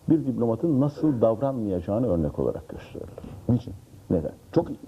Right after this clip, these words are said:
Speaker 2: çok yetkili diplomat. Kudüs
Speaker 1: Çok
Speaker 2: Belediye
Speaker 1: yet-,
Speaker 2: Başkanı
Speaker 1: diyorum, diyorum, tanıyorum
Speaker 2: çok önemli
Speaker 1: kendisini.
Speaker 2: değil.
Speaker 1: Tabii. Ancak diplomasi sadece diplomatlar arasında ve politikacılar arasında yapılmaz. Halka yönelik de yapılır ve bu program Türk halkına yönelik kendisine verilmiş büyük bir fırsattı.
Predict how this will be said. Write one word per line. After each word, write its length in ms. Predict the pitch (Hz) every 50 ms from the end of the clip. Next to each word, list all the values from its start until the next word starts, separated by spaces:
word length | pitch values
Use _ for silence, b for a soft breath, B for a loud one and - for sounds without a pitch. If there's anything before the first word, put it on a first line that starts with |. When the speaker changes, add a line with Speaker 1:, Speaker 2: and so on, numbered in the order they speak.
| - -
Speaker 2:
çok 240 | 165 196 185 151
yetkili 260 | 151 139 - 156 170 151
diplomat. 400 | 139 95 98 92 85 - - -
Kudüs 200 | 127 123 127 -
Speaker 1:
Çok 100 | 143 117
Speaker 2:
Belediye 180 | 120 143 123
Speaker 1:
yet-, 80 | 117 113
Speaker 2:
Başkanı 220 | 113 117 113 113
Speaker 1:
diyorum, 240 | 127 127 151 180 143
diyorum, 180 | 156 190 196 -
tanıyorum 320 | - 135 143 170 156 117
Speaker 2:
çok 60 | 120
önemli 160 | 117 117 123
Speaker 1:
kendisini. 200 | 143 147 127 98
Speaker 2:
değil. 120 | 98 - - - -
Speaker 1:
Tabii. 160 | - - - - - b b b b b b b b -
Ancak 280 | - 190 170 147 90 - - - - -
diplomasi 440 | 135 160 165 196 190 170 131 143 127
sadece 360 | - - 185 170 127 135 120
diplomatlar 480 | 117 117 127 127 127 127 - - 147 120
arasında 340 | 92 85 85 - - 139 143
ve 60 | 117
politikacılar 560 | - - 92 - - - 95 85 87 82 80
arasında 280 | 78 69 - - - -
yapılmaz. 340 | 76 76 - - - - - - - - - - - - - - -
Halka 340 | - - - 107 107 - 131
yönelik 340 | 120 90 78 76 76 - -
de 60 | 73
yapılır 320 | 65 - - 95 113 147 - - - - - - -
ve 140 | 120 135 147
bu 60 | 139 -
program 320 | - 92 85 82 85 80 80 -
Türk 200 | - 127 - -
halkına 380 | 82 76 - - 76 67 67 - - B B B B B B B
yönelik 540 | 90 92 95 95 92 113 165 165 - - - - - -
kendisine 400 | 135 135 123 101 - - 95 98
verilmiş 360 | 95 95 110 139 - - -
büyük 160 | 98 92 -
bir 40 | -
fırsattı. 500 | - - 78 - - - - - -